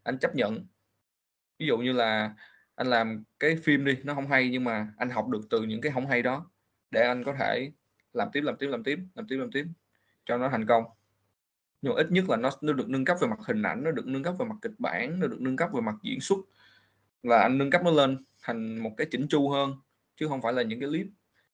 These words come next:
ờ, ngắn gọn đơn giản nữa mà phải cầu kỳ hơn xíu, phải, ờm, phải, ờ, gọi là chuyên nghiệp hơn. Đó, thì mình, anh, anh dùng từ nâng cấp.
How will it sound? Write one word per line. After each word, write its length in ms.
ờ, 240
ngắn 320
gọn 280
đơn 240
giản 300
nữa 380
mà 300
phải 240
cầu 320
kỳ 200
hơn 220
xíu, 460
phải, 320
ờm, 460
phải, 260
ờ, 520
gọi 120
là 200
chuyên 220
nghiệp 220
hơn. 340
Đó, 300
thì 60
mình, 340
anh, 180
anh 160
dùng 200
từ 120
nâng 260
cấp. 180